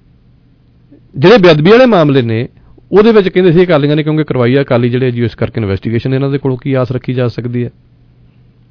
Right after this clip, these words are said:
ਉਸੇ ਕਰਕੇ ਅਕਾਲੀ ਜਿਹੜੇ ਸਨ, ਹਾਰ ਗਏ।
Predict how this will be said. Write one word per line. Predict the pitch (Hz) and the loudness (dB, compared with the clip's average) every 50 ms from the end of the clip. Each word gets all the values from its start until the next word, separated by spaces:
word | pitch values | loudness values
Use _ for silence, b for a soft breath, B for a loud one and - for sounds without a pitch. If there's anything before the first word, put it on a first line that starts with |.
| _ _ _ _ _ _ _ _ _ _ _ _ _ _ _ _ _ _ _ _ _ _ _ - | _ _ _ _ _ _ _ _ _ _ _ _ _ _ _ _ _ _ _ _ _ _ _ -4
ਉਸੇ | 135 131 - 156 135 | -4 -2 0 0 0
ਕਰਕੇ | 143 131 120 131 120 | 0 0 0 -2 -2
ਅਕਾਲੀ | - 120 113 113 120 | -2 -2 -2 -2 -2
ਜਿਹੜੇ | 113 113 110 | -4 -4 -6
ਸਨ, | - - 101 | -6 -6 -8
ਹਾਰ | 92 85 101 104 117 | -6 -4 -4 -2 -2
ਗਏ। | 120 135 127 92 | -2 -2 -4 -4